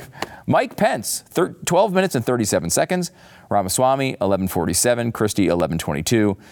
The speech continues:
DeSantis in fourth at ten twenty-two, and then Haley, Scott, Burgum, and Hutchinson there, down there at the bottom. What else happened? How else would you summarize this debate? A Washington Post put out an, an interesting graphic, just went through and, and said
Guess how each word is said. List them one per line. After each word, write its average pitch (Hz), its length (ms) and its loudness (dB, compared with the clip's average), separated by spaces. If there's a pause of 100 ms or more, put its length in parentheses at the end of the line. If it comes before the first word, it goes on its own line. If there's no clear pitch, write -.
(720)
DeSantis 175 580 0
in 127 80 0
fourth 143 300 0
at 92 100 -4
ten 139 240 0
twenty-two, 113 400 0
and 107 80 4
then 101 100 2
Haley, 113 300 2
Scott, 101 360 2
Burgum, 98 520 0
and 107 140 0
Hutchinson 87 800 0
there, 95 280 2
down 90 280 0
there 87 220 0
at - 140 0
the 98 60 -4
bottom. 87 440 0 (540)
What 135 460 0
else 190 240 2
happened? 95 280 0
How 127 120 4
else 151 160 0
would 123 80 0
you 107 60 0
summarize 90 460 0
this 85 140 -6
debate? 78 420 -4
A 90 80 0
Washington 104 440 0
Post 147 320 -2
put 120 100 0
out 107 120 0
an, 98 100 0
an 95 300 0
interesting 110 460 0
graphic, 90 460 0
just 143 160 0
went 165 200 0
through 147 180 2
and, 101 240 0
and 101 160 -2
said 101 260 0